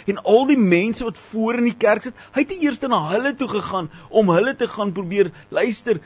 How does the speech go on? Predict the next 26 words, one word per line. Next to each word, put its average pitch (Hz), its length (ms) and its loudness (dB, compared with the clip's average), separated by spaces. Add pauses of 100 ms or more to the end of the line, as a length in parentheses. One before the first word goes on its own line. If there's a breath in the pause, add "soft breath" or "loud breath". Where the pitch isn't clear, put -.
(120 loud breath)
doen 233 260 0
julle 202 220 2
gou 247 180 0
die 220 120 0
regte 185 320 0
goeders, 208 320 -8
laat 190 100 0
die 190 100 -4
wêreld 160 340 4
kan 208 120 -2
verander 208 300 -2
nie." 196 120 -2
Nee, 262 420 2 (260 loud breath)
Jesus 233 640 -2
het 220 160 -4
gegaan 254 440 -4
en 226 100 -2
hy 196 40 4
het - 200 -4
omgegaan 226 680 -2 (220 loud breath)
met 208 120 -2
die 208 100 -2
sondaars 240 880 -2
van 170 180 -6
die 160 100 -4
wêreld. 156 400 -6